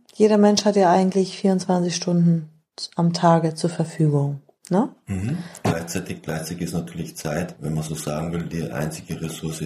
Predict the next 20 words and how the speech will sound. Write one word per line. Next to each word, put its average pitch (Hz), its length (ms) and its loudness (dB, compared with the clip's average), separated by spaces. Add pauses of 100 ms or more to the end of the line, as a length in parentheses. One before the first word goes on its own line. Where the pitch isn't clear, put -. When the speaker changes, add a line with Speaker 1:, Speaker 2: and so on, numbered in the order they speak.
Speaker 2:
die 80 80 -8
nicht 76 200 -8
erneuerbar 76 640 -6
ist. - 180 -14
Deshalb 73 240 -12
sollte 73 320 -10
man 76 120 -6
mit 73 180 -8
ihr 80 200 -4
auch - 160 -12
sehr, 71 360 -6 (560)
sehr 71 340 -6
sinnvoll 82 840 -6
und 71 360 -6
mit 85 220 -2
Planung 78 580 -6
umgehen, 76 520 -6
weil 64 140 -10
es - 180 -10
ist - 340 -8